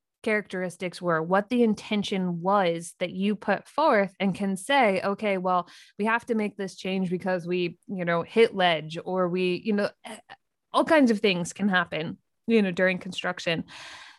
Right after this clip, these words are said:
that they've bought into the idea of what's critically important to you. So they know that when they make the change, there might be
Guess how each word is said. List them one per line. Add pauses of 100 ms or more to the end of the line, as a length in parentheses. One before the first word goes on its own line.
(140)
that (180)
they've
bought
into
the
idea
of
what's
critically
important (180)
to
you.
So
they
know
that
when
they
make
the
change,
there
might
be